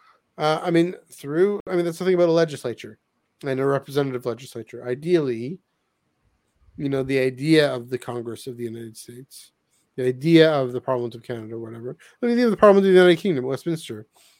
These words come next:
was that everyone would send a representative and they'd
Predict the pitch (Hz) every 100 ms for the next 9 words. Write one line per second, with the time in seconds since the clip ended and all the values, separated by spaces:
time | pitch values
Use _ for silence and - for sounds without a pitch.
0 | _ _ _ - 151 143 139 127 - _
1 | _ _ _ _ _ - 143 147 139 151
2 | 151 151 151 156 - 165 147 143 - 147
3 | 143 143 143 135 147 143 147 127 123 127
4 | 127 123